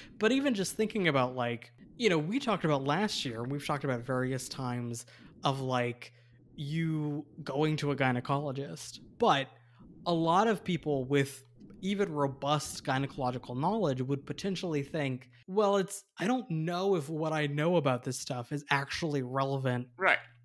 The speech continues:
Speaker 1: to you as a patient, because we just don't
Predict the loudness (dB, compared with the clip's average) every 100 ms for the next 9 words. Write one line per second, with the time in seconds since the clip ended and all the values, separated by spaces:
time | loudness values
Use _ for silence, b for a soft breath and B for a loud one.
0 | -20 -12 -2 0 2 4 4 2 2 4
1 | 4 2 -2 -10 -10 -4 4 6 6 2
2 | -6 -14 -20 -12 -8 -4 -4 -4 -2 0
3 | -2 -4